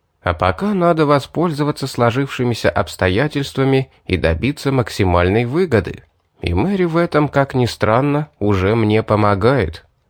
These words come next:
Например, от недовольства властей защищает. Тут я с Карой согласен.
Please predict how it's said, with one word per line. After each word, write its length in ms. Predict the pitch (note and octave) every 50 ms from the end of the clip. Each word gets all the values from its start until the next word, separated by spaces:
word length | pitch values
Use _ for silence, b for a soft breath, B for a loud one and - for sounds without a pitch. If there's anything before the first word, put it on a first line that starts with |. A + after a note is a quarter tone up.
| _ -
Например, 560 | F#2 F2+ F2 - G2+ G#2+ A#2 C#3 F3 F#3 F#3
от 120 | F#3 -
недовольства 640 | F3 F3 E3 D#3+ D#3 C#3+ B2+ C#3+ D3 - - - D#3+
властей 500 | D3+ D#3 D#3+ E3+ D#3+ - - B2 A#2+ A2+
защищает. 840 | G#2 A2 G#2+ - - G#2+ - - - A2 G2+ G2+ G#2 G#2 G2+ - _ _ _ _ _ _ _ _
Тут 280 | - - C#3 D3 -
я 200 | C#3+ D3 D3 D#3 D3
с 80 | -
Карой 340 | - - A#2 A#2+ B2 C3 C3+
согласен. 760 | - - B2 B2+ A2+ G#2+ G#2 G#2+ A2+ G#2+ - - F2 - -